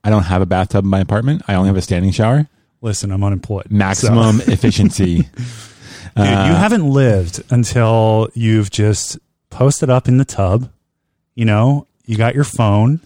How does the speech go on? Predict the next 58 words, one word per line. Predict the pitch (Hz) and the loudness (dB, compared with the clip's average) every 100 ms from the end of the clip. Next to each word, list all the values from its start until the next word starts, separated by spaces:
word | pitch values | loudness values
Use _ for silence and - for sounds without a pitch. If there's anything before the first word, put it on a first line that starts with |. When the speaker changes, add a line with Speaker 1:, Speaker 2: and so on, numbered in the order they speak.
| _ | _
Speaker 2:
you're | 117 107 | -4 -2
reading | 101 104 120 | 0 0 2
the | 143 | 4
news. | 127 101 98 123 143 - | 4 4 2 2 0 -2
Speaker 1:
I | 98 104 | -4 -2
can't | 104 98 | 0 0
remember | 92 | 0
last | 82 - | -2 -2
time | 85 | -4
I | |
took | - 76 | -4 -6
a | |
bath. | 82 78 - _ | -6 -6 -10 _
Last | 95 143 151 | -2 0 2
Speaker 2:
Oh. | |
Speaker 1:
time | 208 | 0
I | |
took | 196 156 | 0 0
a | |
bath | 120 110 107 | 0 0 0
was | 104 - | -2 -2
probably | 101 95 95 | -2 0 -2
five | 90 92 90 | -2 -2 0
years | 92 92 87 | 0 0 0
ago, | 90 82 80 - _ _ _ - | -2 0 -4 -8 _ _ _ -4
and | 92 | -4
I | |
tried | 87 107 110 | -2 -2 0
to | 92 | 0
have, | 101 95 | 0 0
like, | 90 | 0
a | 85 | -4
sexy | - 101 - 113 | -4 -6 -2 -2
bath | 85 92 95 - | 0 -2 -2 -6
situation | - 90 82 82 | -6 -4 -2 -4
with | 78 | -2
someone | 90 82 | -2 -2
I | |
was | 78 | -4
dating, | 87 80 78 | -4 -4 -6
and | |
it | 76 80 | -6 -6
did | |
not | 80 82 | -6 -4
go | - 80 | -4 -6
well. | 78 139 | -2 0
Speaker 2:
Oh, | 117 | 2
my | 117 147 | 2 2
baths | 139 139 - | 0 0 0
are | 101 | -2
not | 101 98 - | 0 -2 -2
sexy. | 95 87 135 | -6 -2 -2
Speaker 1:
<laughs> | 90 110 - - - - 139 | -2 -6 -10 -20 -20 -10 -4
Speaker 2:
I | 143 | -4
can | - 113 104 - - | -4 -6 -6 -10 -6
absolutely | 135 127 - 120 113 | -2 -2 0 2 2
Speaker 1:
We, | |
like, | 101 | 2